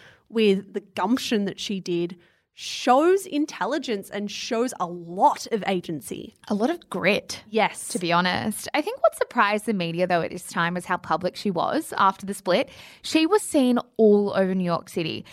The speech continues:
Speaker 2: She showed up on the set of Project Runway, as she was supposed to, but she also appeared on the cover of the August issue of Elle magazine. Now, the interview with Elle,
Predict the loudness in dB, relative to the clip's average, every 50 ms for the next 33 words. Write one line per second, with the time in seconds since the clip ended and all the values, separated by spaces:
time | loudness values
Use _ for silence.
0 | -20 -20 -20 _ -4 -2 0 0 2 0 0 -2 -4 -4 0 4 4 6 6 4
1 | 2 0 -2 -4 -2 -2 -2 -2 -2 -2 0 0 0 0 -2 -2 -2 -2 -2 0
2 | 0 0 0 0 0 0 -2 0 -2 -4 -4 -4 -6 -10 -8 -4 -2 -2 -2 -4
3 | -4 -6 -6 -4 -4 -8 -10 -14 -16 -20 -20 -20 -20 _ -4 -4 0 0 0 4
4 | 6 6 6 6 6 4 4 4 2 0 -2 -2 0 2 2 0 -2 -2 -2 -2
5 | 0 2 4 4 4 2 0 -4 -6 -8 -6 -2 0 0 2 2 0 -4 -2 -4
6 | -4 -2 -2 -2 -2 -2 -2 -6 -4 -2 -2 0 0 0 0 0 2 2 2 2
7 | 2 0 -2 -2 -2 -4 -6 -4 -6 -8 -10 -10 -14 -20 -20 -18 _ -2 0 0
8 | 2 0 0 -4 -4 _ -4 -2 -2 0 -2 0 0 0 0 0 -2 -4 -6 -6
9 | -2 2 4 4 4 4 2 -2 -6 -8 -10